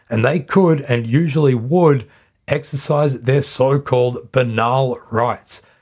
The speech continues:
which forced their peasants to use their equipment, at a cost, of course. This was clearly a great system for the lord,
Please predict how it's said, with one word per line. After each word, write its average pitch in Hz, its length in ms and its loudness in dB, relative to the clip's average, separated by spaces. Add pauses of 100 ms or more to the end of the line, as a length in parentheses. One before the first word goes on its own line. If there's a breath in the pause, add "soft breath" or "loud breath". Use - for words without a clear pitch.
(180 soft breath)
which 123 180 0
forced 147 640 0
their 127 160 0
peasants 156 640 0
to - 180 -4
use 135 440 0
their 117 300 2
equipment, 123 600 -6 (520)
at 120 160 0
a 127 60 -4
cost, - 640 -6
of 104 180 -6
course. - 520 -6 (720)
This 143 180 0
was 165 140 0
clearly 190 540 2
a 143 120 0
great 123 400 0
system 151 460 0
for 131 280 0
the 107 100 -4
lord, 147 460 2